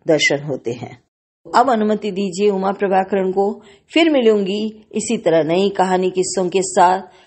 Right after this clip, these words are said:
तब तक करते रहें काम और सुनते रहें रेडियो हिंदुस्तान। जाते जाते इतना अवश्य कहूंगी दोस्तों, पानी बचाएं, पानी बचाना सिखाएं, पेड़ लगाएं, पेड़ लगाना सिखाएं।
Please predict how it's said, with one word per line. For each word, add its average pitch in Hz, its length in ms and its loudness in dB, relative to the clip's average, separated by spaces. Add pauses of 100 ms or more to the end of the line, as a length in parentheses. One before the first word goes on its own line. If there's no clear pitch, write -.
(180)
तब 269 100 0
तक 202 680 -2
करते 175 340 2
रहें 190 260 0
काम 202 360 -2 (260)
और 143 120 -6
सुनते 175 380 -2
रहें 208 460 -2 (300)
रेडियो 220 300 6
हिंदुस्तान। 151 640 -4 (760)
जाते 139 340 -2
जाते 147 240 2
इतना 156 260 -2
अवश्य 202 340 0
कहूंगी 151 380 -2
दोस्तों, 143 480 -4 (160)
पानी 147 240 0
बचाएं, 160 500 -2 (160)
पानी 139 220 0
बचाना 139 380 -2
सिखाएं, 156 520 -4 (440)
पेड़ 165 260 4
लगाएं, 143 340 -2 (300)
पेड़ 165 180 2
लगाना 135 380 -2
सिखाएं। 147 480 -6